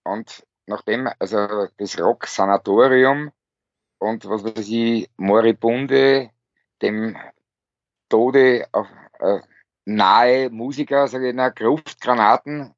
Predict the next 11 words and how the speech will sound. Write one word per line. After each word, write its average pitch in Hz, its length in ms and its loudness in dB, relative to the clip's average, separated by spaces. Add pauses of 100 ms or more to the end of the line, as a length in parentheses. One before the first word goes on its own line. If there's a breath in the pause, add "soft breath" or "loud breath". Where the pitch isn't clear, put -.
Klaus 101 300 2
Eberhardinger 120 960 0 (280)
und 110 180 -12
die 120 80 -8
Gruftgranaten. 117 960 0
Gruftgranaten 117 960 0
klingt 123 280 -10 (280)
cool, 101 220 -4
ne? 85 260 -4
Das 80 160 -14
ist, - 420 -14